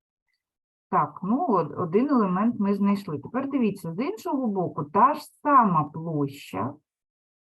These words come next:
та ж сама площа дорівнює добутку вже іншої висоти Б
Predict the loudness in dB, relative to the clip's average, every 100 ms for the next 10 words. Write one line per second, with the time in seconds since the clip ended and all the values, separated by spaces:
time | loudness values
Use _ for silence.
0 | -6 -2 -2 -6 -4 0 0 -2 -6 -8
1 | -6 -6 -8 -8 -2 0 0 -2 -6 -8
2 | -12 _ _ _ _ _ _ -20 _ _
3 | -10 -2 0 0 -2 -4 -8 -2 2 2
4 | 0 -4 -6 -6 -2 0 0 -4 -6 -10
5 | -10 -8 -6